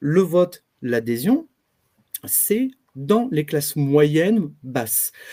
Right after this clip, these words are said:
Sachant que quand on fait les corrélations, on voit qu'effectivement, ces militants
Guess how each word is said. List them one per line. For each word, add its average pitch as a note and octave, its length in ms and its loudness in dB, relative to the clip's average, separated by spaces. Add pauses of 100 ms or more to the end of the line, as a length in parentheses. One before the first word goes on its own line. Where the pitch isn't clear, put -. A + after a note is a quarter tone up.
(220)
Sachant F#3+ 520 -2
que - 100 -4
quand A#3+ 200 -4
on B3+ 40 4
fait - 140 -4
les D3+ 100 -2
corrélations, B2 760 -2 (480)
on E3 160 -2
voit G#3 180 2
qu'effectivement, D#3 680 -4
ces F#3+ 200 -4
militants F#3+ 640 -4